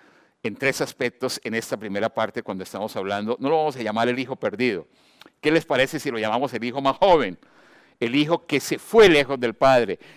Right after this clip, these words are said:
el hijo que pidió la herencia, para no, mm, erróneamente llamarle el hijo perdido o el hijo pródigo.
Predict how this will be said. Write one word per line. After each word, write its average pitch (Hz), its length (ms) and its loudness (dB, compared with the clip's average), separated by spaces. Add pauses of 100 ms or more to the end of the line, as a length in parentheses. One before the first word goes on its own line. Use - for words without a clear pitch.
(100)
el 151 200 4
hijo 220 260 4
que 170 140 0
pidió 143 320 2
la 156 60 6
herencia, 151 520 4 (540)
para 110 200 0
no, 139 420 2
mm, 110 580 -4
erróneamente 131 800 0
llamarle 113 580 0 (340)
el 104 140 -4
hijo 113 260 -6
perdido 98 300 -8 (320)
o 98 100 -14
el 92 100 -14
hijo 98 200 -12
pródigo. 82 480 -18